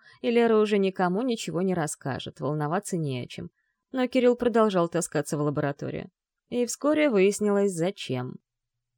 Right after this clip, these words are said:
Не судьба пропавшей Леры его волновала. Кир увлекся Адой. Да не ту выбрал. Ада была слишком влюблена в Марка и высмеяла мажора, пытавшегося купить ее дорогими подарками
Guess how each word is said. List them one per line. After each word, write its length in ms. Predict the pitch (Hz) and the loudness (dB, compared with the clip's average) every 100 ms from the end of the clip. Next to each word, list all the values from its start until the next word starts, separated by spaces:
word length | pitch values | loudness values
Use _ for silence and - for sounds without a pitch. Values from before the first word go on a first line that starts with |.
| _ _ | _ _
Не 180 | 294 294 | -2 0
судьба 400 | 277 233 240 302 | 0 2 2 2
пропавшей 580 | 240 202 170 185 185 160 | 2 2 2 0 0 2
Леры 260 | 160 151 | 2 2
его 240 | 147 151 147 | 0 0 0
волновала. 640 | 143 143 139 139 123 127 _ _ _ | 0 -2 -4 -4 -6 -8 _ _ _
Кир 240 | - 269 247 | 0 0 2
увлекся 520 | 240 240 226 220 240 | 0 2 2 2 -2
Адой. 540 | - 180 135 123 127 - _ _ - | -2 0 0 -2 -6 -10 _ _ -8
Да 220 | 226 240 | 2 4
не 160 | 214 208 | 4 2
ту 180 | 180 | 0
выбрал. 480 | 156 139 131 127 165 _ _ - | 0 -2 -4 -6 -10 _ _ -2
Ада 240 | 233 220 | 2 2
была 200 | 214 214 | 4 4
слишком 460 | 214 214 208 - 202 | 2 2 0 0 0
влюблена 500 | 196 185 190 190 180 | 0 0 2 2 2
в 40 | |
Марка 380 | 180 190 269 311 | 0 0 0 -2
и 220 | 285 240 | 0 2
высмеяла 580 | 202 160 - 160 147 151 | 2 0 0 -2 0 0
мажора, 540 | 156 143 147 175 226 226 _ - | 0 -2 -2 -2 -4 -8 _ -8
пытавшегося 600 | 254 254 269 254 208 214 | -2 0 0 0 0 -2
купить 400 | 190 185 202 - | -4 -4 -6 -2
ее 120 | 196 | -2
дорогими 440 | 170 170 165 156 151 | 0 0 0 -2 -2
подарками 680 | 156 147 165 233 220 220 | -4 -4 -4 -4 -6 -6